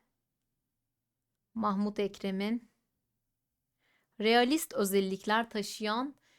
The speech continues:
bir romanı olduğunu söyleyebiliriz. Araba Sevdası'nda arkadaşlar Bihruz Bey var. Başka bir yerde karşınıza gelebilir. Unutmuyorsunuz Bihruz Bey'i.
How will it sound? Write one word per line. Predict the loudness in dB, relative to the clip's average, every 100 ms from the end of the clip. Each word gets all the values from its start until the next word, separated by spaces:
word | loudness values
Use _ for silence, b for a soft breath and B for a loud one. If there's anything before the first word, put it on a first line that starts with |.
| b -4
bir | -2 -2 -6 -2
romanı | 0 2 0 0 0
olduğunu | 0 0 0 -2 -2 -4
söyleyebiliriz. | -2 0 2 2 2 2 2 0 0
Araba | -2 0 0
Sevdası'nda | 0 0 2 0 0 0
arkadaşlar | 0 -2 -6 -2 -2 0
Bihruz | -2 0 0 0 -2
Bey | -4 -2
var. | -4 -8 b b b b -8
Başka | -6 -6 -2
bir |
yerde | -2 -2 -4
karşınıza | -2 -4 -4 -6 -4
gelebilir. | -6 -6 -6 -6 -4
Unutmuyorsunuz | -6 -6 -8 -8 -10 -8 -8 -8 -8
Bihruz | -8 -8 -10 -8
Bey'i. | -6 -2 -4 -6